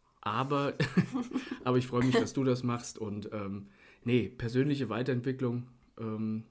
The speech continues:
m-, mit solchen Kursen und Coachings noch nie gemacht. Ich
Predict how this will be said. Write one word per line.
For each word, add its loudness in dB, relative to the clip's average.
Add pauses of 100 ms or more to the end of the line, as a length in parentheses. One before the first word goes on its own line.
(400)
m-, -6
mit -2
solchen -2 (380)
Kursen 0
und -10
Coachings 0 (840)
noch -2
nie 4
gemacht. -2 (1120)
Ich 0